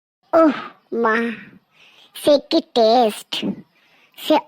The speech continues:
অসাধারণ। আরে পাঁচু কি খাবাইলো,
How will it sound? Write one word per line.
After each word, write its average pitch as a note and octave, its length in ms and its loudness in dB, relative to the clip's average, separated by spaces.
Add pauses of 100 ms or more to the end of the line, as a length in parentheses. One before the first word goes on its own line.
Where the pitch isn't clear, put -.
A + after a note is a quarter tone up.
(120)
অসাধারণ। A#3 640 -4 (580)
আরে D4+ 140 2 (120)
পাঁচু B3 280 -2 (120)
কি - 80 -4 (140)
খাবাইলো, G3 600 0